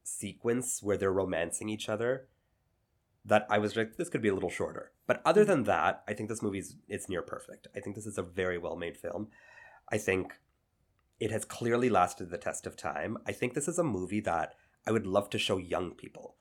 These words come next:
Speaker 1: And I don't mean to sound like an old person, but, like, people who are into movies and they're like, "Oh, I wanna watch the classics." I'm like, "Okay, let's start here."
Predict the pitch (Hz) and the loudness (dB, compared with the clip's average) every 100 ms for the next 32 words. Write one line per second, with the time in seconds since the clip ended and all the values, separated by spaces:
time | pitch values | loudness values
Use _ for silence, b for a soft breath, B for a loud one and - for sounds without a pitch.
0 | _ _ _ _ - 110 107 117 127 123 | _ _ _ _ 0 0 4 6 8 6
1 | 113 120 101 92 - - 80 - 101 104 | 0 0 0 -2 -4 -6 -6 -4 -4 -2
2 | 98 98 - - 143 165 139 135 - 101 | -4 -4 -6 -6 -2 -2 2 0 0 -2
3 | 107 101 87 85 98 98 90 85 85 - | -4 -4 -8 -6 -6 -6 -6 -4 -4 -6
4 | B B B 123 123 107 110 104 95 - | B B B 8 8 8 6 6 4 -2
5 | - 87 - - 107 95 92 151 151 101 | 0 0 -2 -4 -2 -2 -2 -4 -2 -2
6 | 98 - - - - - 107 82 | 0 -2 2 2 2 -2 -2 -2